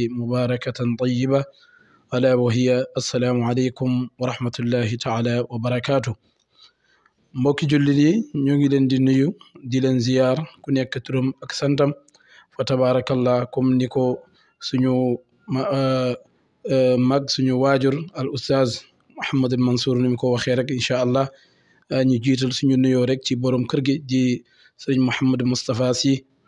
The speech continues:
Fa tabaarakallah, ñu sopp ko lool, bëgg ko lool, euh, ñu ñaanal ko, euh, Yàlla subhanahu wa taala, Yàlla may ko gudd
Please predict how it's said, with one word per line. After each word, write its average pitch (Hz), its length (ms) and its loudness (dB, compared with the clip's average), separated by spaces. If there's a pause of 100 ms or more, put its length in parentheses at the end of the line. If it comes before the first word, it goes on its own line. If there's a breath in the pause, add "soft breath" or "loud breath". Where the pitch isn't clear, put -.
(240 soft breath)
Fa - 100 -20
tabaarakallah, 127 720 0
ñu 123 120 2
sopp 127 240 -4
ko 127 180 -2
lool, 147 260 4 (140)
bëgg 127 220 0
ko 131 120 -2
lool, 147 240 4 (600 soft breath)
euh, 127 320 -2
ñu 127 140 2
ñaanal 127 340 0
ko, 131 120 -4
euh, 127 360 0 (160)
Yàlla 143 460 2 (240)
subhanahu 131 500 -2
wa 123 120 2
taala, 127 500 0 (100)
Yàlla 127 280 -2
may 123 180 0
ko 131 120 -8
gudd 123 220 -4